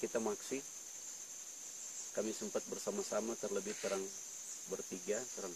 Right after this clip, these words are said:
tiga, Aneh, Maksi. Di sini katakanlah tempat rumah kita.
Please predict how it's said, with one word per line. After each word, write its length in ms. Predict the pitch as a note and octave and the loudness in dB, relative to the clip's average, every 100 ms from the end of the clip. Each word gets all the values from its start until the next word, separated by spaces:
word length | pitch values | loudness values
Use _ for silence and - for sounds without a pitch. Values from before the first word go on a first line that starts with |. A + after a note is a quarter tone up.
| - | -2
tiga, 240 | F#2 F#2+ G2+ - - - - | 0 0 0 -2 -8 -6 -2
Aneh, 200 | - G#2+ B2 - - - - - - | 0 0 0 -4 -6 -6 -4 -2 0
Maksi. 400 | - - - B2 - - - - - - - - - - - - | 0 0 0 0 -2 -4 -6 -6 -6 -6 -6 -6 -6 -6 -6 -2
Di 60 | B2 | 0
sini 360 | E3+ E3+ E3 C#3 B2 - - - - - - - | 6 8 8 6 0 -6 -6 -6 -6 -6 -6 0
katakanlah 480 | A#2+ C#3 C3 C#3 C#3+ | 4 4 8 8 8
tempat 400 | - A#2+ C3 C3+ C#3+ | 4 6 8 8 8
rumah 280 | C3+ C3 B2 | 8 10 8
kita. 320 | C3+ - | 4 2